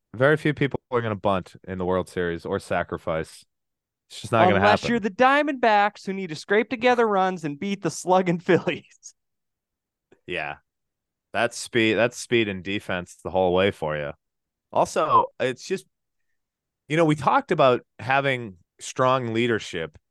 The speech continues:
Speaker 1: in the front office. Like, if we could just get guys like Mike Hazen and Torey Lovullo to,
Speaker 2: God.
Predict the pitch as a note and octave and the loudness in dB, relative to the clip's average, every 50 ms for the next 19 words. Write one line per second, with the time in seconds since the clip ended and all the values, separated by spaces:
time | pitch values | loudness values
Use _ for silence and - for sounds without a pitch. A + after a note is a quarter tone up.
0 | _ _ _ _ _ _ _ _ _ _ - G#2+ G#2+ G#2 G#2 - - - A2+ A2 | _ _ _ _ _ _ _ _ _ _ -8 -6 -4 -4 -6 -6 -2 -2 0 2
1 | G#2+ G#2 G#2 G#2 G2+ - F2 E2 E2 - - - F#2+ F#2+ F2+ - _ _ _ _ | 2 4 2 2 2 0 -4 -6 -6 -6 -6 -4 -4 -4 -4 -8 _ _ _ _
2 | - G#2 - - C#3 D#3 E3 - E3 C3+ D3+ D3 B2+ - - D3 C3+ - - A#2 | -6 -6 -4 -2 -4 -4 -4 -4 -4 -2 -2 -2 -2 0 -2 -2 -2 0 0 2
3 | G#2+ A2 G#2+ G2+ F#2 E2 - - - F#2+ F2+ E2+ - - F2+ F#2+ G2+ G#2+ G2+ - | 2 4 4 2 0 -2 -8 -8 -4 -2 -2 -2 -4 -4 -2 0 0 0 -2 -2
4 | G#2+ G2 G2 G2 G2 - F#2 E2 D#2+ D#2 D2+ - F#2+ F#2 F#2 F2+ F2 E2+ D#2+ D#2+ | -2 -2 0 0 -2 -4 -8 -10 -10 -10 -6 -2 0 0 0 0 -2 -2 -4 -2
5 | D#2+ D#2+ D#2+ D#2 - - - _ - - F2 C#2+ C#2 - _ _ _ _ _ _ | -2 -2 -4 -6 -8 -14 -18 _ -12 -8 -8 -8 -8 -12 _ _ _ _ _ _
6 | _ _ _ _ _ _ _ _ - - - - _ - A2+ G#2 G#2+ G#2+ A2 | _ _ _ _ _ _ _ _ -20 -20 -20 -20 _ -16 -16 -14 -14 -16 -18